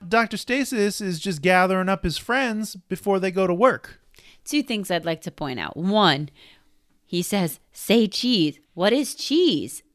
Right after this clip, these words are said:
Speaker 2: A power word, obviously. That was hysterical. And two, the fact that he says, "I need to take a photo so I can remember you all."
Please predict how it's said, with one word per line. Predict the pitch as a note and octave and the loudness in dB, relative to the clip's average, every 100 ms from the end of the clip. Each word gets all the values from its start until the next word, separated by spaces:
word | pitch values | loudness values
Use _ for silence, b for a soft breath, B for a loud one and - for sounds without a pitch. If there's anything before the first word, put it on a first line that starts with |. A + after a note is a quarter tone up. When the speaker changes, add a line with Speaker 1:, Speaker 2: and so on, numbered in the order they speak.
| - | 0
Speaker 2:
A | D3 D3+ | 2 2
power | - E3+ A#3 G3 C#3+ | 2 4 4 4 0
word, | C3+ C3+ B2+ - | -2 -2 -4 -4
obviously. | A#2+ F3 F#3+ F#2+ D#2 F2 - - C2+ E2+ - b b - | 2 2 2 -6 -6 -6 -8 -12 -8 -8 -10 b b -16
That | D#3 D#3 F3+ G#3+ | 2 6 6 4
was | E3+ | -2
hysterical. | E3+ D3+ D3+ C#3+ D3 C3 - | -4 -4 -2 -2 -2 -4 -4
And | E3 E3+ F3+ | -2 -2 -2
two, | - - D4 D4 E3+ D#3+ B B | -8 -4 0 2 0 -2 B B
the | - | -6
fact | - C4 C4+ | 0 -2 0
that | E4 | -4
he | D4 D4 | 0 -2
says, | - G#3 F#3 F#3 _ b _ - | 2 2 2 -2 _ b _ -10
"I | F#3 G#3+ | -4 -2
need | G#3+ A3 A#3 | -2 -4 -4
to | B3+ | -6
take | - A#3 G#3+ | -2 -2 0
a | F#3+ | -4
photo | - G3 G3 G#3 E3 | -2 0 2 4 0
so | E3 - E3 | 0 -2 0
I | D#3 | 0
can | D#3 E3+ | 0 -6
remember | E3 E3 D#3+ E3+ F#3+ F3+ | -4 -2 0 2 4 4
you | D#3 C#3+ | 4 2
all." | C3 A#2 D#2 - | 0 -2 -4 -8